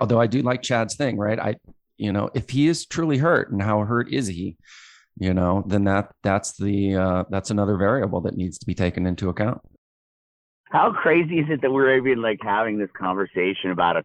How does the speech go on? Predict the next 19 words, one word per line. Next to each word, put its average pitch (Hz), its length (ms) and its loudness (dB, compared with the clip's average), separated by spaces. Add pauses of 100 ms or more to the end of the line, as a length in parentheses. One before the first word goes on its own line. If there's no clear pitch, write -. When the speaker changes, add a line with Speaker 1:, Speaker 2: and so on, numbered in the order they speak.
(100)
Speaker 2:
co-, - 220 -8 (320)
Ohio 95 540 0 (160)
State 101 300 -2
quarterback 95 760 -2
room 82 400 -4
that 82 140 0
is 85 80 -6 (200)
so 120 220 2
nuts? 101 380 0 (420)
Three 143 360 -2 (100)
five-star 131 720 0
quarterbacks 104 600 -2 (120)
and 92 100 -4
a 92 40 -6 (100)
four-star 110 520 -2
quarterback 120 760 -4
<laughs> - 60 -18
on 147 140 2
the 143 140 -4